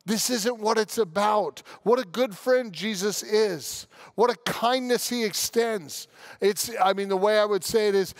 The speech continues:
he kinda comes along when we, uh, when we're believing our own press and thinking we're great, and he's like, "Don't believe the press. Don't believe the press." What did it say when everybody was loving Jesus?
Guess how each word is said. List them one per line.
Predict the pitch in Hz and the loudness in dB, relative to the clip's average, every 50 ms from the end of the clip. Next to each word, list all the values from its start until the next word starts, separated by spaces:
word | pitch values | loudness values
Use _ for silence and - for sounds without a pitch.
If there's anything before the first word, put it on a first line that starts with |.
| - - | -18 -10
he | - 196 175 | -6 -6 -4
kinda | - - - 220 233 233 220 202 | -2 0 2 2 2 0 -2 -4
comes | - - 226 226 196 160 | -2 0 0 0 0 -2
along | 190 190 185 185 190 208 226 220 202 | -2 0 2 2 2 2 2 0 -2
when | 190 180 180 | -4 -4 -2
we, | 185 208 202 202 190 | 0 2 4 4 4
uh, | 175 165 156 143 127 - - - - - - | 4 2 2 -2 -6 -8 -14 -20 -18 -8 -4
when | 165 185 190 180 | -2 -2 0 2
we're | 185 190 175 165 | 2 2 2 2
believing | 143 165 170 156 151 180 214 214 208 196 185 | 0 0 0 0 0 0 0 0 -2 -2 0
our | 180 170 170 175 | 2 2 4 4
own | 180 185 185 170 160 | 2 2 0 -2 -6
press | - - - 170 180 190 180 - - | -6 -2 2 2 2 2 2 -2 -4
and | 170 151 147 - | -6 -6 -6 -4
thinking | - 180 175 - - 185 175 | -2 -2 -2 -2 -4 -4 -2
we're | 165 165 160 | -2 -2 -2
great, | 143 127 165 170 180 190 202 - | 0 0 2 2 2 2 0 -4
and | 156 160 | -6 -6
he's | 170 160 127 | -6 -2 0
like, | 151 151 139 131 - _ _ _ _ _ _ _ _ _ _ _ _ _ _ _ | 0 0 0 -2 -4 _ _ _ _ _ _ _ _ _ _ _ _ _ _ _
"Don't | - 131 120 113 | -6 -6 -6 -6
believe | 110 117 113 110 104 98 | -8 -12 -14 -14 -16 -16
the | 110 | -18
press. | - - - - 82 - - - - - - - _ _ _ _ _ _ _ _ _ _ _ _ _ _ _ _ _ _ | -18 -14 -14 -14 -14 -14 -14 -14 -16 -16 -18 -20 _ _ _ _ _ _ _ _ _ _ _ _ _ _ _ _ _ _
Don't | - 147 151 147 | -12 -10 -10 -8
believe | 139 147 147 131 127 | -6 -6 -6 -6 -8
the | 131 | -10
press." | 117 - 143 135 120 - - - - - _ _ _ _ _ _ _ _ _ _ _ _ _ | -8 -4 -4 -4 -4 -6 -10 -16 -18 -20 _ _ _ _ _ _ _ _ _ _ _ _ _
What | - 139 165 175 | -2 0 0 2
did | 180 175 | 2 0
it | 143 127 | -2 -2
say | - 175 170 170 | -2 0 0 0
when | 180 180 156 151 | 0 0 0 0
everybody | 147 147 160 151 160 160 160 151 | 0 0 0 2 2 2 2 2
was | 143 143 123 | -2 -4 -6
loving | 127 135 139 147 156 156 160 151 135 | -4 0 2 2 2 0 -2 -6 -8
Jesus? | 123 139 156 151 135 160 180 170 - - - | -8 -8 -8 -6 -4 -2 -4 -4 -4 -8 -12